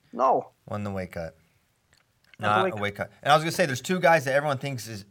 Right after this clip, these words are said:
Speaker 2: are huge and not huge. The other one is Vito. Vito was like, you know, I talked to Cornell coaches. They're like, "He's a hundred thirty-five pounds.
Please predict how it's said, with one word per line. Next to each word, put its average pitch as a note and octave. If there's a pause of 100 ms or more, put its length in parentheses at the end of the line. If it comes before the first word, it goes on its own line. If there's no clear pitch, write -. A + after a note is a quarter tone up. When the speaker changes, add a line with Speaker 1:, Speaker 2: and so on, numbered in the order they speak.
(140)
Speaker 2:
are G2+
huge F3
and B2
not C3
huge. D#3+
The C3+
other F3+
one D3
is A#2+
Vito. C3+ (760)
Vito G3+
was A#3+
like, F#3+ (520)
you F#3
know, A3+
I G#3
talked A3
to A#3
Cornell A#3+
coaches. C3+
They're D3+
like, D3+ (200)
"He's B3
a B3+
hundred C4+
thirty-five B3+
pounds. A3